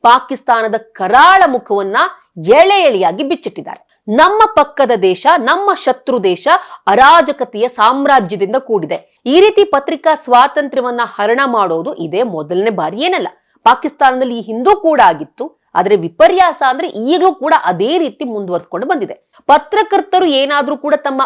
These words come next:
ಅಭಿವ್ಯಕ್ತಿ ಸ್ವಾತಂತ್ರ್ಯವನ್ನ ವ್ಯಕ್ತಪಡಿಸಿದ್ರು ಅಂದ್ರೆ ಅಲ್ಲಿನ ಸರ್ಕಾರ ಅವರ ಜೀವವನ್ನ ಕೂಡ ತೆಗೆಯೋದಕ್ಕೆ ಹೇಸೋದಿಲ್ಲ ಅನ್ನೋದನ್ನ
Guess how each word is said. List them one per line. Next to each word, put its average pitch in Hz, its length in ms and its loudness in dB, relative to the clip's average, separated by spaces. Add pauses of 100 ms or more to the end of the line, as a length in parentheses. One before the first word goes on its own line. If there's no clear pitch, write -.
(140)
ಅಭಿವ್ಯಕ್ತಿ 285 540 -6
ಸ್ವಾತಂತ್ರ್ಯವನ್ನ 220 880 0
ವ್ಯಕ್ತಪಡಿಸಿದ್ರು 214 920 -2
ಅಂದ್ರೆ 170 680 -4
ಅಲ್ಲಿನ 196 300 2
ಸರ್ಕಾರ 302 720 2
ಅವರ 220 220 2
ಜೀವವನ್ನ 302 640 0 (160)
ಕೂಡ 269 200 -6
ತೆಗೆಯೋದಕ್ಕೆ 233 640 -2
ಹೇಸೋದಿಲ್ಲ 311 500 0
ಅನ್ನೋದನ್ನ 180 360 -2